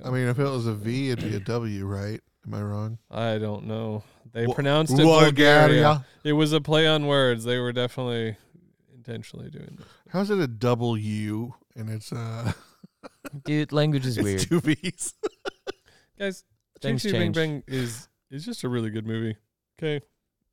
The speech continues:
Speaker 3: I've
Speaker 2: The
Speaker 3: heard.
Speaker 2: main character's name, well,
Speaker 1: It's
Speaker 2: okay.
Speaker 1: Bulgaria.
Speaker 2: The, the dad, um, is Caractacus. Like, that's a great name. Caractacus Potts. That's his,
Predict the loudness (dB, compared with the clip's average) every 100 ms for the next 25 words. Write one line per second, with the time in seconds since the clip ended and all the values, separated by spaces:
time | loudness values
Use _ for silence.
0 | _ _ -12 -4 0 2 2 2 0 -2
1 | -2 -4 -2 -2 -2 -4 -10 _ _ _
2 | _ _ _ _ _ -4 -4 -4 -6 -6
3 | -10 _ 0 2 2 0 -2 -6 -6 -2
4 | 2 2 0 -2 -10 _ _ -20 -8 -6
5 | -4 -6 -8 -14 _ _ _ _ _ _
6 | _ -2 0 2 -2 -6 -16 _ _ -2
7 | 0 0 -4 -8 -12 -12 -14 -14 -16 -18
8 | _ _ _ _ _ _ _ -10 -6 -4
9 | -4 0 2 2 2 4 4 0 -4 -4
10 | -2 -2 -4 -6 -6 -8 -8 -6 -4 -6
11 | -10 -8 -10 -10 -16